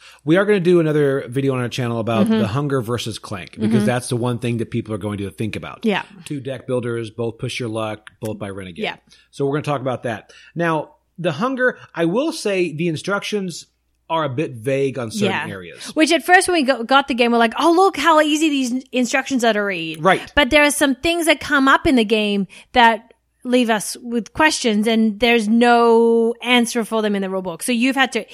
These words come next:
Speaker 2: email Renegade or put it on B G G or something like that to try and get the answers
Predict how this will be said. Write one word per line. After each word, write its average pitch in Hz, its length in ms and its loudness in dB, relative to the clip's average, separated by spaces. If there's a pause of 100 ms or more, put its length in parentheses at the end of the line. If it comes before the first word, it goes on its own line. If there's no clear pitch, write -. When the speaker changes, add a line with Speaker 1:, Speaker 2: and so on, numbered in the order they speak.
(260)
Speaker 2:
email 302 360 2
Renegade 262 340 2
or 247 60 0
put 247 160 -2
it 226 60 -4
on 220 120 0
B 226 140 -2
G 220 120 -2
G 220 240 0
or 208 60 -2
something 233 260 0
like 220 120 0
that 208 160 -2
to 214 60 -10
try 254 200 -4
and 254 80 -2
get 254 100 0
the 220 140 -8
answers 208 560 -4